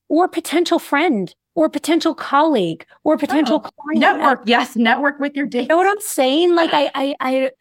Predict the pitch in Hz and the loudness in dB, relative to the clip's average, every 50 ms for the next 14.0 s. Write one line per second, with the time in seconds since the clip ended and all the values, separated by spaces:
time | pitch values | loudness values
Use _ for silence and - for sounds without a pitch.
0 | _ _ _ _ _ _ _ _ - 240 262 262 - - 254 262 247 220 208 262 | _ _ _ _ _ _ _ _ -2 0 0 0 0 -2 -2 -2 -2 -2 0 0
1 | 311 302 - - - - 339 330 330 359 311 254 - - - 247 240 220 214 214 | 0 -2 -2 -6 -4 -2 -2 0 0 0 -2 -2 -4 -4 -4 -2 0 0 -2 -2
2 | - - - - 208 202 220 214 - - - 214 208 - - - 202 196 220 190 | -4 -8 -6 -4 -2 -2 -2 -4 -6 -6 -4 -4 -4 -4 -4 -4 -4 -2 -2 -2
3 | 208 196 185 190 220 220 208 - - 196 185 190 - - 220 214 226 - - - | -2 -2 -2 -2 -2 -2 -2 -2 0 0 0 0 0 -2 -2 -2 -2 -2 -6 -14
4 | - - - _ - 233 233 202 202 175 - - 233 214 - 262 247 233 - 208 | -20 -20 -20 _ -4 -2 0 0 0 -2 -2 -4 -4 -4 -2 -2 -4 -2 -2 -2
5 | 202 190 190 208 233 247 214 - - 208 220 185 185 190 180 202 214 220 220 220 | -2 0 0 0 -2 -2 -4 -4 -4 -4 -4 -4 -4 -6 -4 -2 -2 0 0 -2
6 | 196 202 214 190 160 165 165 165 - - - - _ _ _ _ _ _ _ _ | -2 -2 -2 -2 -4 -6 -8 -12 -16 -20 -20 -20 _ _ _ _ _ _ _ _
7 | _ _ _ _ 226 233 269 214 - 302 311 311 - 330 302 285 277 277 277 277 | _ _ _ _ -2 -2 -2 0 2 2 2 4 4 4 4 4 4 2 2 2
8 | 277 269 262 262 254 247 - _ - - 285 285 294 - 233 196 190 190 185 - | 0 0 0 0 -2 -4 -6 _ -6 -2 -2 -2 0 0 0 2 2 0 -2 -6
9 | _ _ _ _ _ _ - - 285 269 254 262 233 240 254 269 392 254 240 254 | _ _ _ _ _ _ -4 -2 0 0 2 2 2 2 0 0 0 -2 0 0
10 | 262 254 247 240 233 226 202 - - - 294 302 294 - 240 196 185 - - - | 0 0 0 0 -2 -2 -4 -6 -4 -4 -2 -4 -2 -2 -2 -2 -2 -4 -6 -8
11 | - 220 196 190 185 - - 175 180 180 - - 220 - _ _ _ _ 202 202 | -6 -6 -6 -6 -6 -8 -8 -8 -8 -8 -10 -14 -16 -20 _ _ _ _ -8 -4
12 | 202 226 247 240 214 202 196 - _ _ - - - _ _ - 269 254 240 240 | -2 0 0 0 -2 -2 -6 -8 _ _ -20 -20 -20 _ _ -6 -4 -4 -2 -2
13 | 240 226 233 233 220 226 226 202 180 175 175 - - 233 233 233 226 - _ | -2 -2 -2 -2 0 2 2 2 2 0 -2 -4 -2 -2 -2 -2 -2 -4 _